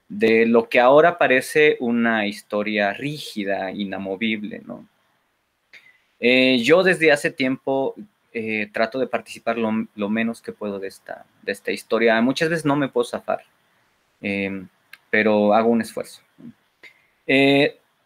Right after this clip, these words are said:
esta es una idea, digamos, lineal, política, histórica, pero que ciertamente tiene connotaciones completamente coloniales, ¿no? Colonialistas, además,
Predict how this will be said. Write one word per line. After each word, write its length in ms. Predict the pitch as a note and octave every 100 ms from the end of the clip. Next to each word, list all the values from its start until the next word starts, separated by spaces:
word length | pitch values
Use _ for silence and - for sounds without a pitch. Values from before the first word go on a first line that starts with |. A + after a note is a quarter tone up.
| _ _ _ _ -
esta 280 | F#3 F#3+
es 100 | G#3
una 120 | G#3 F#3
idea, 360 | D3+ D3+ D#3+
digamos, 560 | D3 B2+ C3+ C#3+ C#3 -
lineal, 500 | C3 C3+ C3+ C#3 C#3+
política, 440 | C#3+ B2+ A#2+ B2+
histórica, 800 | A#2+ - C3 C3 C#3 - E3 - - -
pero 300 | A#2+ A2+ -
que 320 | A#2 A#2 A#2
ciertamente 640 | - C3+ B2+ D3+ C#3+ C3 -
tiene 360 | B2+ A#2+ B2
connotaciones 640 | - A2 G2+ G2+ - G#2 G#2
completamente 480 | G#2+ G#2+ A2+ G#2 -
coloniales, 680 | - - - - _ _ _
¿no? 140 | A#2+ _
Colonialistas, 800 | - G2 G2+ F#2+ G2+ G#2 - -
además, 460 | - - _ _